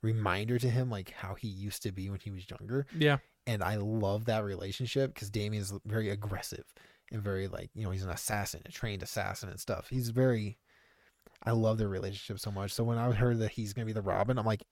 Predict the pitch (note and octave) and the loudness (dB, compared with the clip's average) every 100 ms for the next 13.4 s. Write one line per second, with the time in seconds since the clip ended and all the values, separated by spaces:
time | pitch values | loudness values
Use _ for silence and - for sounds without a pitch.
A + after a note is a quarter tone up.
0 | _ - A#2 A#2 G#2+ F2+ A#2 A#2+ B2+ A#2+ | _ 4 4 6 0 0 2 6 8 8
1 | A#2 A2 A#2 A#2 A2 A2 A2 F#2+ G#2+ A2+ | 6 6 6 4 4 4 0 0 2 2
2 | B2 C#3+ G#2+ G#2+ G#2+ G2 - G#2 - - | 4 4 4 4 2 -4 -6 -8 -8 -10
3 | G#2 G2 E2+ F#2+ - - - - - - | -6 -4 -2 -4 -4 -8 -18 -20 -20 -2
4 | F3+ G3 A3 A#3 E3 C3 - E3 D#3+ E3 | 4 4 6 6 6 0 0 4 6 6
5 | E3 D3+ C#3+ - - F#3 - - C#3+ C3+ | 2 2 0 2 2 2 0 0 4 4
6 | - _ _ - - - F3 F3 E3 D#3 | 2 _ _ 0 0 6 6 6 4 4
7 | D3 C#3 C#3 C#3 C#3 C3 B2+ C3 B2+ B2 | 2 4 6 6 4 2 2 2 2 -2
8 | _ _ _ _ D#3 C#3+ D3+ C3 C#3 D3 | _ _ _ _ 2 4 4 6 4 6
9 | D3 C3+ C3+ C3 _ _ C#3+ D3 C#3 - | 4 4 2 0 _ _ 4 6 6 2
10 | - - - _ _ - D#3+ D#3 F#3 A3 | -10 -18 -20 _ _ 0 4 6 6 6
11 | E3 E3+ E3+ D3+ D3 D3 D3 C#3 C#3 C#3+ | 8 6 6 0 2 2 4 6 4 4
12 | D3 - - D3 D3 C#3 C3+ C3 C3+ C3 | 2 0 2 6 6 6 4 6 6 6
13 | C3+ D3+ D3 | 6 8 8